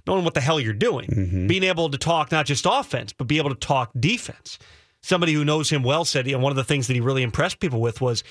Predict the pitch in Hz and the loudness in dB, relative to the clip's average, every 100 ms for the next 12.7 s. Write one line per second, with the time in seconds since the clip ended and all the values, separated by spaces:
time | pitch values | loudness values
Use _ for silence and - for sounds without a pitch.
0 | - - 190 208 175 139 113 98 190 - | -16 -4 -2 0 0 0 0 0 0 0
1 | 117 - 107 110 104 101 98 98 - _ | -2 -2 0 0 0 -2 -2 -4 -6 _
2 | _ - 135 131 208 226 156 131 120 127 | _ -4 -2 2 2 0 0 -2 0 -2
3 | 107 123 120 107 135 131 120 131 107 208 | 0 0 0 0 0 0 0 0 0 0
4 | 214 110 - 127 - - _ - 160 170 | 0 -2 -6 -6 -8 -14 _ 0 2 4
5 | 165 180 196 175 117 - 160 139 113 123 | 2 0 2 2 0 0 2 2 2 2
6 | 139 - 104 127 117 110 107 98 85 117 | 2 0 0 2 2 2 0 0 0 0
7 | 120 95 - 101 92 - 117 98 95 87 | 2 0 0 -2 -2 -2 -2 0 0 0
8 | 85 85 82 98 110 98 80 82 76 87 | 0 -2 0 0 0 -2 -2 -2 -2 0
9 | 90 87 113 117 101 98 - - - _ | 0 0 0 2 2 0 -2 -12 -20 _
10 | - 120 127 113 135 120 135 117 131 127 | -2 0 0 2 0 2 0 2 0 2
11 | 117 107 104 - 107 104 101 101 95 101 | 2 0 0 0 0 0 0 0 0 0
12 | 101 101 101 98 98 95 95 | 0 0 0 2 0 0 -4